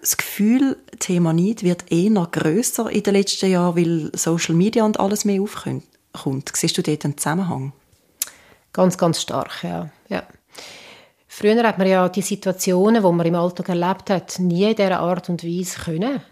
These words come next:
Speaker 2: teilen miteinander. Und
Speaker 1: Mhm.
Speaker 2: heute kann man die sehr ring miteinander teilen. Das hat ja ganz viel Vorteil, auch ganz viel Schönes. Und gleichzeitig sug-, suggeriert das natürlich ganz, ganz viel, äh,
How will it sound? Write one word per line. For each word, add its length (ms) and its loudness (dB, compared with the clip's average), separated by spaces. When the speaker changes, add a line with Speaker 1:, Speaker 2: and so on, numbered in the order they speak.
Speaker 2:
teilen 400 0
miteinander. 640 -6
Und 160 -6
Speaker 1:
Mhm. 80 -4
Speaker 2:
heute 120 -8
kann 180 -6
man 80 -4
die 180 -6
sehr 300 -4
ring 200 2
miteinander 520 0
teilen. 320 2
Das 200 -4
hat 200 -8
ja 60 -6
ganz 280 -6
viel 140 -10
Vorteil, 580 -4
auch 120 -6
ganz 260 -4
viel 140 -8
Schönes. 600 0
Und 380 0
gleichzeitig 720 -6
sug-, 260 -8
suggeriert 580 -2
das 200 -2
natürlich 360 -6
ganz, 300 -8
ganz 240 -12
viel, 440 -6
äh, 140 -8